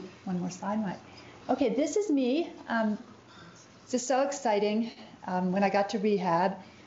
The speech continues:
I did have my glasses on, and this is the first day that I was able to wash and blow dry my own hair, and I put on my eye makeup. You can't really tell how bad it is there in that slide. But Harry's notes, you know, it's my birthday, my first day there, and,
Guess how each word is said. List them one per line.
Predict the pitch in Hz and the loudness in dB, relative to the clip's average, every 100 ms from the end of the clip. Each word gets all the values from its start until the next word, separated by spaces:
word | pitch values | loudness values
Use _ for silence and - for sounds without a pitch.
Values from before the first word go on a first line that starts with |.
| - | 0
I | 185 | 2
did | 220 247 | 2 2
have | 247 | 2
my | 233 | 2
glasses | 214 208 208 | 2 2 0
on, | 190 196 | 0 0
and | |
this | 202 - | -2 -4
is | 202 | -6
the | |
first | 202 226 254 - | -2 0 0 0
day | 233 214 220 | 2 2 2
that | 196 | 2
I | - 185 | 0 0
was | 190 - | -2 -2
able | 190 185 | 0 0
to | 185 190 180 - - - - | -2 -2 -2 -4 -20 -18 -2
wash | 208 226 226 | 2 2 2
and | 233 | 0
blow | 214 208 | 2 2
dry | 226 220 | 2 2
my | 196 170 | 2 0
own | 180 233 | 2 0
hair, | 233 190 180 196 | 2 2 2 2
and | 190 | 2
I | 180 180 - - - - - | -2 -4 -16 -20 -20 -18 -2
put | 277 | 2
on | 262 | 2
my | 254 - | 2 2
eye | 202 | 2
makeup. | 202 185 190 196 | 2 0 -2 -4
You | |
can't | - 247 | -2 0
really | 202 180 | 0 0
tell | 190 170 | 0 0
how | 170 | 0
bad | 165 160 | 0 0
it | 165 | -2
is | 180 | -4
there | - 165 | -2 0
in | 165 | 2
that | 160 - | 0 -2
slide. | 180 165 175 - - - - - 113 - - - | -2 0 -2 -4 -18 -20 -20 -14 -14 -14 -16 -4
But | 262 | 0
Harry's | 285 277 277 | 2 0 0
notes, | 240 214 196 - - - - - | 0 0 0 -2 -10 -14 -16 -6
you | 214 | -2
know, | 185 | -2
it's | 185 - | -2 -4
my | 190 185 | -2 0
birthday, | 190 190 196 196 | 0 0 0 0
my | 185 175 | 0 0
first | 185 180 - | -2 -2 0
day | 180 | 0
there, | 175 175 170 180 | 2 2 2 2
and, | 175 | 0